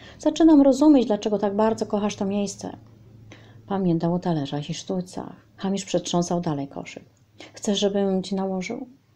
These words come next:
"Nie, ja to zrobię. Nie jestem feministką." Oliwia była ubrana w spodnie, błękobie-, błękitno-niebieski sweterek z owczej wełny włożony na niebieską jedwabną bluzkę. Hamish miał na sobie drogą koszulę sportową i markowe spodnie.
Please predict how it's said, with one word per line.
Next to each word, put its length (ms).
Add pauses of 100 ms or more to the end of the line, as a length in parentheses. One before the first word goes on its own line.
(440)
"Nie, 160
ja 120
to 120
zrobię. 340
Nie 160
jestem 220
feministką." 680 (800)
Oliwia 340
była 200
ubrana 380
w 60
spodnie, 580 (120)
błękobie-, 480 (280)
błękitno-niebieski 1080
sweterek 560
z 60
owczej 360
wełny 480 (180)
włożony 420
na 100
niebieską 420
jedwabną 420
bluzkę. 360 (720)
Hamish 320
miał 100
na 120
sobie 240
drogą 340
koszulę 340
sportową 540
i 40
markowe 420
spodnie. 520